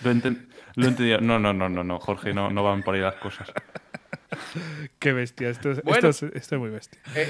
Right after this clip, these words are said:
Speaker 3: este, este chat es muy bestia.
Speaker 2: Eh, yo
Speaker 1: Ya
Speaker 2: no sé
Speaker 1: ves,
Speaker 2: qué
Speaker 1: ya ves.
Speaker 2: pasa, o sea, después la gente por Twitter, "Soy la hostia, soy genial", y de repente llega el chat, "Cerdos, hijos de puta", no sé qué.
Speaker 1: Ah, no, no, no.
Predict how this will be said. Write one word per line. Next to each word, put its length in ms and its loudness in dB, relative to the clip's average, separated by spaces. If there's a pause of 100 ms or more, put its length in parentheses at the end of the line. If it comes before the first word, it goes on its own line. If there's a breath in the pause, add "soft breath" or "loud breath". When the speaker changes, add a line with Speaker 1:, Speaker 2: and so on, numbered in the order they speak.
Speaker 3:
este, 280 2
este 180 0
chat 220 2
es 60 0
muy 140 -2
bestia. 340 -6 (160)
Speaker 2:
Eh, 460 0 (120)
yo 120 6
Speaker 1:
Ya 60 6
Speaker 2:
no 60 6
sé 60 2
Speaker 1:
ves, 80 6
Speaker 2:
qué 60 6
Speaker 1:
ya 40 6
ves. 60 2
Speaker 2:
pasa, 260 6
o 60 6
sea, 360 4
después 300 0
la 120 8
gente 280 4
por 160 4
Twitter, 540 2 (240 soft breath)
"Soy 200 0
la 180 -4
hostia, 520 -6
soy 200 -8
genial", 340 0
y 60 2
de 100 2
repente 380 2
llega 280 4
el 140 4
chat, 280 4 (440 soft breath)
"Cerdos, 640 12
hijos 280 4
de 140 4
puta", 420 10
no 140 8
sé 180 8
qué. 260 8 (120)
Speaker 1:
Ah, 480 4
no, 180 4
no, 160 4
no. 260 2